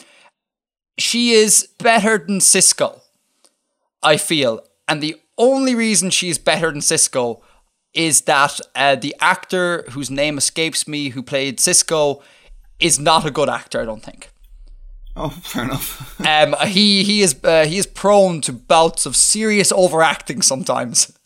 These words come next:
Speaker 1: And I think Janeway is an overall a better actor. So all three are
Speaker 2: Avery Brooks.
Speaker 1: That's it, that's it, yes. All three are great captains, and I think for me it would go Picard, Janeway, Sisko, Kirk, and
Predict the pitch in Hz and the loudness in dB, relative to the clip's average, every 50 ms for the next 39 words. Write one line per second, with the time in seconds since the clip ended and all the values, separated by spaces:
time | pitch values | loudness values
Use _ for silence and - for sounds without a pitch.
0 | _ _ _ _ _ - - 233 226 226 - - 156 165 165 175 - 165 185 170 | _ _ _ _ _ -14 -12 -10 -10 -8 -2 0 2 2 2 2 2 0 0 0
1 | 156 - 185 180 175 165 165 165 160 151 147 151 - 160 170 151 147 156 156 151 | 0 0 0 0 2 2 2 2 2 0 -2 -2 0 0 0 0 2 6 8 8
2 | 147 135 127 - - 143 139 - 131 117 120 127 123 - - - - - _ _ | 8 6 6 2 0 0 0 0 0 0 0 0 -2 -4 -10 -18 -18 -18 _ _
3 | - _ - - 175 226 233 247 247 247 - - - 202 185 139 135 127 123 95 | -10 _ 2 4 6 8 6 6 6 4 2 2 4 4 4 4 2 0 -2 -4
4 | 90 82 82 - - - - - - _ _ _ - 226 226 196 - - 139 - | -6 -10 -10 -8 -8 -6 -6 -6 -8 _ _ _ -2 0 0 2 2 0 0 0
5 | - 147 127 - - - 131 117 104 - - - - - - - _ _ 196 214 | 0 -2 -2 -2 -6 -6 -8 -8 -6 -6 -8 -8 -12 -18 -20 -20 _ _ 6 6
6 | 226 220 - - 226 208 190 156 - 180 170 160 - - 170 151 143 - - 147 | 6 4 2 -2 0 0 0 0 2 2 2 2 0 0 -2 -2 -2 -4 -8 -6
7 | 127 120 - - 139 143 143 139 139 - 190 190 180 - - - 175 170 170 170 | -6 -6 -4 0 2 2 2 2 0 -4 -6 -6 -6 -6 -8 -8 -8 -6 -6 -6
8 | 170 160 156 147 139 139 127 127 - 160 147 147 139 139 - - - - - 156 | -4 -4 -4 -4 -4 -6 -8 -4 -2 0 2 2 2 0 -2 -10 -14 -4 0 2
9 | 143 139 139 135 131 123 - - - 143 131 131 127 120 123 120 120 117 110 - | 4 6 4 4 2 0 -2 -2 0 0 2 2 2 0 0 -2 -2 -2 0 0
10 | - 147 - - - 135 123 117 110 110 _ _ _ _ _ _ _ _ - - | 2 2 0 0 0 0 -2 -2 -4 -6 _ _ _ _ _ _ _ _ -4 2
11 | - 160 131 - - - - - _ _ _ _ _ _ 123 135 135 131 131 127 | 2 2 2 2 -2 -8 -18 -18 _ _ _ _ _ _ -2 -2 0 -2 -2 -6
12 | 110 | -8